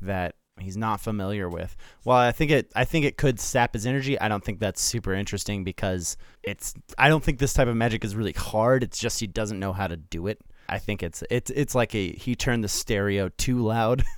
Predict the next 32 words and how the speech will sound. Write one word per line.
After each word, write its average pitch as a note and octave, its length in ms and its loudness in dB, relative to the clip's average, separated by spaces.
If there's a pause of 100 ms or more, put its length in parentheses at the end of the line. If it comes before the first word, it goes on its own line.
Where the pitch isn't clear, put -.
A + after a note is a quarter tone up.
(220)
<laughs> - 340 -20
and G2+ 200 -2
other G#2 160 -2
people G2+ 320 -2
heard G#2 220 0
it. A2 160 -4 (280)
Uh, A2 320 -4
then, G#2+ 680 -2
then G2 540 -4
the, F2 180 -4
like, E2 460 -6
he F2+ 260 -10 (720)
blew F2+ 240 -2
out E2+ 160 -2
an F2+ 80 -4
eardrum, F2+ 560 -2
as F2+ 160 -2
it - 80 -6
were. F#2+ 320 -2 (1000)
'Cause, F#2+ 180 -6
yeah, E2+ 220 -6
the F2 100 -8
spell B2 280 -2
won't A2 220 -4
last F2+ 300 -6
long. F2 280 -4 (360)
I C3 40 -8
guess E3 200 -2
I F2+ 60 -6
could F#2 220 -6
do E2+ 140 -6
that, D#2+ 220 -8